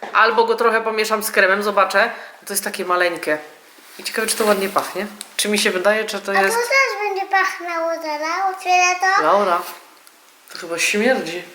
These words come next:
Speaker 2: Śmierdzi. A no to może będzie śmier-, może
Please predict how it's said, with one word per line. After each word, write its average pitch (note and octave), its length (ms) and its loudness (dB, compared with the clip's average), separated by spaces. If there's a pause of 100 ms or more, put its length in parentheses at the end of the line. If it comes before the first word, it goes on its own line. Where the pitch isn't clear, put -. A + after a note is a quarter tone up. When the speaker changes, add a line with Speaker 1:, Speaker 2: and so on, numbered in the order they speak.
(440)
Speaker 2:
Śmierdzi. D#4+ 520 -6 (180)
A - 60 -6
no F#4+ 160 6
to G#4+ 100 0 (280)
może F#4+ 220 0
będzie E4 340 -4
śmier-, E4 220 -8 (260)
może E4 160 -4